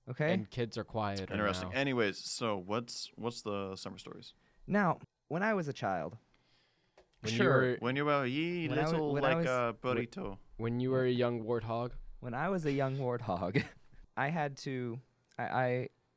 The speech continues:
Speaker 1: you know, it was still in the day of video games and all that, so I was forced to go outside. But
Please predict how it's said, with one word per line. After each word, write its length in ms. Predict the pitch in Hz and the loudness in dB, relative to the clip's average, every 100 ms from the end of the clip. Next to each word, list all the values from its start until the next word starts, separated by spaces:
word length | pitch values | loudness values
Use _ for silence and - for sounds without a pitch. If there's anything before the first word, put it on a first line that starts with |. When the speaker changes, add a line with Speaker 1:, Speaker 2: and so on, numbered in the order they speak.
| - | -4
Speaker 1:
you 100 | 123 | 2
know, 280 | 104 90 - | 2 2 0
it 60 | 120 | -4
was 140 | 117 | -4
still 240 | - 127 113 | -2 0 2
in 60 | 110 | 2
the 60 | |
day 200 | 95 92 | 2 0
of 100 | 87 | 0
video 260 | 78 80 78 | 0 -2 -2
games 320 | 78 78 80 | -2 -2 -2
and 100 | 78 | -2
all 140 | 73 73 | -4 -4
that, 280 | 67 71 - | -4 -6 -6
so 100 | 98 | -2
I 120 | 92 | -2
was 280 | 90 87 87 | 0 -2 -2
forced 340 | - 78 - | -6 -6 -6
to 40 | - | -4
go 160 | 80 | -2
outside. 540 | 76 - - 71 65 - - _ _ _ _ _ _ - - _ | -2 -2 -4 -4 -4 -10 -16 _ _ _ _ _ _ -20 -20 _
But 580 | 170 220 131 107 - - | 4 6 4 2 -4 -20